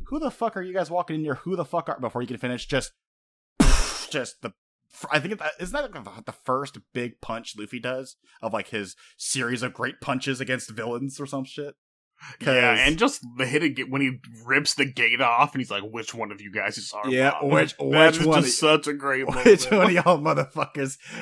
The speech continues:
Speaker 1: made my navigator cry? Which one of you? Um, I also have written down here, uh, Crocodile, when he learns the weakness, right? He soaks his hand up, and then you get
Speaker 2: Yeah.
Speaker 1: that punch in the middle of Alabasta.
Speaker 2: <laughs> That look of, like, fear and shock on Crocodile's
Speaker 1: He
Speaker 2: face
Speaker 1: pu-,
Speaker 2: is
Speaker 1: he, he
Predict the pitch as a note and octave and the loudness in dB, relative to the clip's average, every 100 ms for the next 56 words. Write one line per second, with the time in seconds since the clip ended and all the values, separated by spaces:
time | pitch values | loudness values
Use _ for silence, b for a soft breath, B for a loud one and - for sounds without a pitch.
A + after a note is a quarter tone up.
0 | B C3 C#3 C#3+ C3 B2+ B2 A#2+ A#2 A2 | B 2 2 4 2 2 0 0 -2 -2
1 | G#2 F#2+ - G2 F2+ E2 _ b - A#2 | -4 -4 -6 -6 -8 -12 _ b -8 0
2 | A#2+ - B2 A2 G2 G2 F#2 _ _ _ | 0 0 -4 -2 -2 -6 -8 _ _ _
3 | _ A2+ A2 G#2+ G#2 G2+ _ A#2 B2+ C#3 | _ 0 2 2 0 -4 _ 0 0 2
4 | C#3 A#2+ A#2 A#2 A#2 A#2+ A#2+ A2+ G#2 G2 | 0 0 -4 -4 -6 -4 -4 -2 -2 -2
5 | G#2 F#2+ E2+ - A#2+ C#3 C3+ D3 F3 _ | -4 -6 -6 -2 -2 0 -4 -4 -6 _
6 | _ _ _ C3 A#2 A2 A2+ G2+ - A#2 | _ _ _ -8 -6 -4 -6 -10 -8 -2
7 | A#2 A2+ A#2 A2+ - A#2+ - G#2 G#2 - | -2 -2 -4 -4 -4 -6 -6 -6 -6 -6
8 | G2 G2+ - G#2 G#2+ A2+ A2 G2 G2 - | -8 -8 -6 -4 -4 -4 -6 -6 -6 -4
9 | B2 A#2+ B2 A#2+ C3 - - G2 G2+ G2+ | -2 0 0 0 -2 -2 -2 0 -2 -2
10 | G#2 G#2+ G2+ G#2+ B2+ A#2+ C#3+ D3+ D#3+ D#3 | -2 -2 -4 -6 -8 0 4 6 4 4
11 | D3 B2+ - C3+ C3 C3+ C3 B2 - A2 | 2 2 -2 0 2 4 2 0 2 4
12 | G#2+ - A#2+ - C3+ A#2+ C3 B2+ B2+ - | 4 2 -4 2 2 2 0 -2 -2 -4
13 | - D3+ - - - D3 | 0 0 0 -2 -2 -2